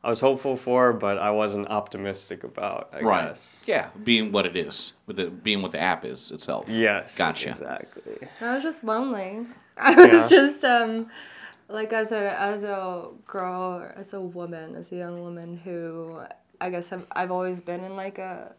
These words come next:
Speaker 3: serious relationship, or I've always been with somebody or, like, had somebody
Speaker 2: Yeah.
Speaker 3: there. Like, um, I've never really been alone. And then, um, right or, like, right before, I guess 'cause we met in April, I guess, like, that
Speaker 1: Yeah.
Speaker 3: January, like, around this time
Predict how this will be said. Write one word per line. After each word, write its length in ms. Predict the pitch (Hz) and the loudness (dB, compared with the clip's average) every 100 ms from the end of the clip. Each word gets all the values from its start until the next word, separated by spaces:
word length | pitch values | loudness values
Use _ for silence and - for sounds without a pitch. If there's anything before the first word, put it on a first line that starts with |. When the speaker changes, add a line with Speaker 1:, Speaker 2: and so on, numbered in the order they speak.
| _ - | _ -16
Speaker 3:
serious 300 | - 214 214 | -10 -8 -6
relationship, 580 | 214 220 226 - 214 208 | -8 -8 -12 -10 -10 -8
or 40 | |
I've 120 | 175 | -8
always 260 | 170 185 185 | -8 -10 -12
been 280 | 170 170 175 _ _ _ _ _ _ _ _ | -14 -12 -14 _ _ _ _ _ _ _ _
with 260 | 175 170 170 | -6 -6 -6
somebody 400 | 190 180 175 175 | -8 -8 -6 -6
or, 80 | 160 | -8
like, 160 | 156 | -10
had 220 | 165 147 - | -8 -10 -10
somebody 560 | 160 165 165 170 202 - - | -12 -10 -8 -10 -12 -20 -12
Speaker 2:
Yeah. 160 | 156 | -8
Speaker 3:
there. 480 | 156 165 202 262 294 285 - | -4 -4 -4 -6 -8 -16 -14
Like, 460 | 202 185 180 175 175 | -10 -8 -8 -10 -10
um, 360 | 160 160 160 - | -10 -8 -10 -12
I've 80 | |
never 160 | 185 180 | -12 -10
really 200 | 185 185 | -8 -8
been 160 | 180 180 | -8 -10
alone. 440 | 170 170 180 175 | -8 -6 -6 -8
And 160 | 175 175 | -8 -8
then, 340 | 170 170 175 - - _ - - | -8 -8 -12 -16 -20 _ -20 -10
um, 840 | 175 165 165 151 - - - - - _ _ - | -8 -6 -8 -10 -14 -18 -18 -20 -20 _ _ -10
right 200 | 190 196 | -6 -4
or, 160 | 175 | -6
like, 180 | 175 175 185 | -6 -8 -8
right 320 | 202 208 196 | -8 -8 -10
before, 520 | 175 - 165 165 175 208 - | -12 -12 -10 -10 -12 -14 -12
I 40 | |
guess 160 | 202 - | -12 -12
'cause 160 | 208 | -6
we 80 | 202 | -6
met 160 | 202 208 | -6 -10
in 80 | 180 | -10
April, 360 | 180 180 165 | -10 -8 -8
I 140 | 165 175 | -8 -10
guess, 240 | 180 180 | -10 -12
like, 160 | 180 180 _ _ - | -12 -14 _ _ -6
that 140 | 202 | -6
Speaker 1:
Yeah. 60 | 202 | -4
Speaker 3:
January, 640 | 190 180 185 180 175 202 | -6 -4 -6 -4 -6 -8
like, 140 | 190 185 | -12 -10
around 140 | 180 | -8
this 180 | 180 - | -10 -14
time 380 | 175 170 175 | -14 -12 -12